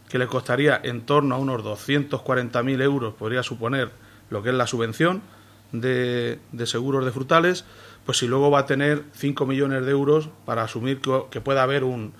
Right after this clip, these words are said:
un gran siniestro y, y nos quedemos sin cosecha. Estamos viendo el tiempo que tenemos. Hoy estamos en el mes de enero y yo esta mañana cuando he salido de Ellín había once grados.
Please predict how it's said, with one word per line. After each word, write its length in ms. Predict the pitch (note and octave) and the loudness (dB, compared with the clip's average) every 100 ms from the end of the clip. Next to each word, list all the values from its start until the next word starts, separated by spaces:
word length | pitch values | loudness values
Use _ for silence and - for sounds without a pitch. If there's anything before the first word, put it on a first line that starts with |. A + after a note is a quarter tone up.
| - - - | -20 -14 -6
un 120 | C3+ | -2
gran 200 | C3 C3 | 0 0
siniestro 580 | B2+ C#3+ D#3+ F3+ F#3 - - - - - - - - | 0 2 2 0 -2 -4 -14 -20 -20 -20 -20 -20 -12
y, 440 | - C#3 C3 C3 C#3 | -4 -2 -2 -4 -4
y 60 | |
nos 120 | C3 B2+ | -6 -2
quedemos 300 | C3 C3 A#2+ | -2 -2 -4
sin 100 | A#2+ | -6
cosecha. 400 | A2+ A2 G#2 G#2 A#2 | -8 -8 -8 -8 -8
Estamos 400 | - C#3+ D#3 D3 | -2 0 2 4
viendo 480 | E3+ E3 F#3 G3 G3 - - - | 2 4 2 2 -2 -20 -20 -6
el 220 | C3+ C3 | -4 -2
tiempo 500 | C3 D#3+ D#3+ F3 F3+ | 4 4 4 2 2
que 100 | D#3 | 2
tenemos. 440 | D3 C#3 D#3 A2 A2 - | 0 2 0 -2 -8 -4
Hoy 520 | C3 D3+ D#3 E3 F3 - - - - - | 0 2 4 2 -2 -10 -20 -20 -12 -8
estamos 540 | B2 - D3+ D3+ C#3+ | -4 0 2 2 2
en 180 | D3 D3 | 4 4
el 80 | C#3+ | 4
mes 200 | D3+ D3 | 4 4
de 60 | |
enero 460 | D3 E3+ F3 F#3+ - - - - - - | 6 6 4 2 -2 -16 -20 -20 -18 -6
y 200 | C3 C3 | -2 2
yo 120 | D3 | 4
esta 160 | D3 D3 | 4 4
mañana 320 | C#3+ D3+ C#3+ | 6 4 4
cuando 160 | C#3 | 2
he 20 | C#3 | 2
salido 260 | C#3 C#3+ | 4 4
de 80 | C3+ | 4
Ellín 160 | C#3+ C#3 | 2 2
había 180 | C3+ | 2
once 180 | C3+ B2 | 0 0
grados. 340 | A#2+ C#3 G#2+ | 2 2 0